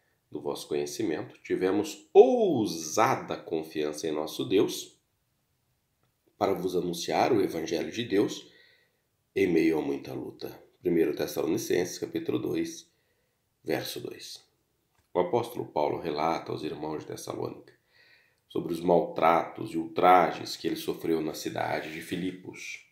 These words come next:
Paulo está falando da humilhação que sofreu quando expulsou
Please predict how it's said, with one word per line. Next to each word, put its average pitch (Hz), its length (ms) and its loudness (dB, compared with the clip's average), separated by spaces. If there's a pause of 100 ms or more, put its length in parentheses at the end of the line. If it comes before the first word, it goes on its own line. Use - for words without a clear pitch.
(600)
Paulo 147 280 4
está - 200 -8
falando 82 520 -2
da 87 80 0
humilhação 92 1080 -2 (420)
que 120 120 -2
sofreu 90 840 -2 (1160)
quando 110 640 6
expulsou 120 1040 2